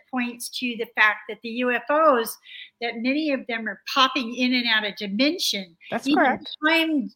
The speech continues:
Speaker 1: time zones, right?
Speaker 2: That's right.
Speaker 1: Now, if the Templars had this ability, I don't know. I'm not aware, and I haven't had any research, um, that has, that has proved or showed me that at all. Not
Speaker 2: I
Speaker 1: so
Speaker 2: guess it,
Speaker 1: far.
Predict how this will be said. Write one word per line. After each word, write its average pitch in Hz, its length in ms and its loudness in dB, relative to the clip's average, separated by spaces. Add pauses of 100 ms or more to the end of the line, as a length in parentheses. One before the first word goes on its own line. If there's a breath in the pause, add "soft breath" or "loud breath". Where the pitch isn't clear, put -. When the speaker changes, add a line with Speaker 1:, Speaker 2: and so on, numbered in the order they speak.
(180)
Speaker 1:
time 320 320 0
zones, 202 580 -2
right? 220 240 0
Speaker 2:
That's 285 180 -10
right. 277 180 -10 (460)
Speaker 1:
Now, 254 280 2
if 302 260 2
the 277 140 -6
Templars 320 540 -6
had 285 200 0
this 262 160 -6
ability, 254 520 -2
I 220 260 -2
don't 254 320 -2
know. 254 240 -2
I'm 202 200 -2
not 233 200 -2
aware, 233 260 4
and 233 120 0
I 220 40 -2
haven't 220 360 -2
had 208 200 0 (100)
any 285 320 0
research, 247 680 -2 (540 loud breath)
um, 196 340 -6
that 220 140 -2
has, 214 380 -6 (100)
that 214 120 -8
has 208 200 -8 (120)
proved 254 320 0
or 190 80 -2
showed 240 560 -2
me 214 300 -6
that 190 300 4 (340)
at 202 120 0
all. 196 460 -4
Not 208 240 0
Speaker 2:
I 233 80 2
Speaker 1:
so 226 140 0
Speaker 2:
guess 311 100 -2
it, 349 120 -4
Speaker 1:
far. 320 100 -4